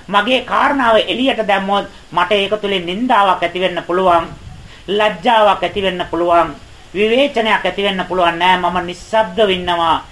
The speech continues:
ඇයෙන්නේ නෑ වාගේ ඉන්නවා, මගේ ආත්ම ගරුත්වය බේර ගන්නවා, නැති ගෞරවයක් මං රැකගෙන ඉන්නවායි කියලා කියනකොට අන්න එයා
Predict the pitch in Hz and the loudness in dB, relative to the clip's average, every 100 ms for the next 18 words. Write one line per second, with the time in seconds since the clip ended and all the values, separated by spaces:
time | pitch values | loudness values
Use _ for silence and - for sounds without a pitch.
0 | - - 160 202 233 214 196 180 180 175 | -20 -4 0 0 0 -2 0 2 2 2
1 | 175 180 175 170 156 - - 165 185 196 | 0 0 2 2 0 -6 -8 -4 0 2
2 | 175 220 240 240 220 208 214 190 143 143 | 2 0 0 0 2 2 0 -4 -2 -2
3 | 190 180 175 170 165 143 131 - - - | 0 0 0 0 2 0 -2 -14 -20 -20
4 | - 180 214 294 208 208 233 226 220 196 | -14 -2 0 0 2 4 4 4 4 2
5 | 190 180 170 175 233 240 214 190 180 175 | 0 -2 -2 0 0 0 -4 -2 2 2
6 | 170 175 160 190 185 180 165 175 165 - | 0 0 0 -2 -4 -4 0 4 4 2
7 | - - - 185 196 196 170 165 190 | -8 -8 -2 -2 0 0 0 2 2